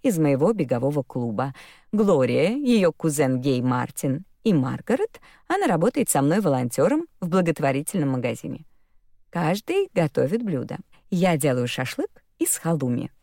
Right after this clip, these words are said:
сказала она, переходя с разделочной доской к блендеру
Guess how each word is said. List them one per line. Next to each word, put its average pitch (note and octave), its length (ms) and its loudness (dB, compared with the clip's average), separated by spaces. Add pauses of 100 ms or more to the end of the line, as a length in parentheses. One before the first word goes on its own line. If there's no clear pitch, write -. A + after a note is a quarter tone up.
(140)
сказала C3+ 480 -2
она, E3 420 0
переходя D#3+ 600 0 (260)
с - 140 -6
разделочной D3+ 880 0
доской C#3 680 0 (180)
к - 40 -4
блендеру D3+ 680 0